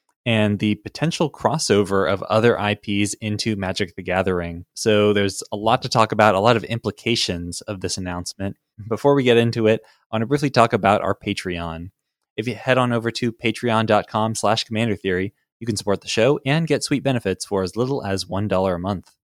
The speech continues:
If you aren't ready to be a patron yet, you can help us out by rating or reviewing us on Apple Podcasts or Stitcher. All right, with that, why don't you <laughs> tell us what we found out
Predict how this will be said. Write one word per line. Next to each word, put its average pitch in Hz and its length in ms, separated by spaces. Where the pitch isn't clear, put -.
If 104 80
you 98 80
aren't 131 160
ready 127 140
to 127 60
be 123 100
a 110 40
patron 147 340
yet, 143 220
you 113 80
can 110 100
help 160 220
us 180 140
out 123 180
by 104 80
rating 127 460
or 101 120
reviewing 104 400
us 85 240
on 95 300
Apple 127 260
Podcasts 101 560
or 92 200
Stitcher. 85 540
All - 60
right, - 100
with 98 200
that, 151 340
why 117 180
don't 165 120
you 143 80
<laughs> - 0
tell 143 280
us 123 400
what 120 260
we 107 100
found 107 460
out 92 380